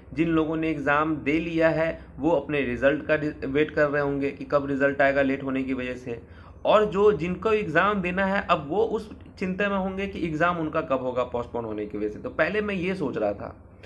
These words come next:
बाद में थोड़ा सा एनालिसिस करने के बाद ये पता चला कि अगर आप एग्जाम, अगर अट्ठाईस तक एग्जाम अगर आप दे भी लेते हैं, तो वैसे भी आपको रिजल्ट का वेट करना है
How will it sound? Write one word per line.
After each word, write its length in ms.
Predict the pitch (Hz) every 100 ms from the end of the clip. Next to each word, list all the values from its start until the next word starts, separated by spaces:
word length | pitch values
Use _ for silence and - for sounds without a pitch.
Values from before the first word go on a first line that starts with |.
| - - -
बाद 340 | 123 139 226 214
में 320 | 170 147 170
थोड़ा 300 | 175 202 254
सा 160 | 214
एनालिसिस 400 | 190 170 165 208
करने 260 | 208 156 160
के 120 | 160
बाद 480 | 127 117 131 - - - - -
ये 140 | 190
पता 300 | 247 156 120
चला 360 | 110 107 107 127
कि 320 | 151 180 -
अगर 240 | 135 151 214
आप 280 | 147 175 -
एग्जाम, 540 | 160 143 143 185 190 120 - - - -
अगर 220 | 123 160
अट्ठाईस 560 | 151 143 127 139 160 -
तक 160 | 156 156
एग्जाम 400 | 139 127 143 147
अगर 200 | 143 143
आप 260 | 147 123
दे 160 | 117 180
भी 120 | 180
लेते 280 | 147 117 131
हैं, 380 | 113 107 131 175 - -
तो 80 | 208
वैसे 440 | 151 190 190 269
भी 140 | 269 262
आपको 280 | 247 -
रिजल्ट 380 | 240 226 220 214
का 80 | 220
वेट 280 | 202 185 180
करना 240 | 151 135
है 320 | 123 110 101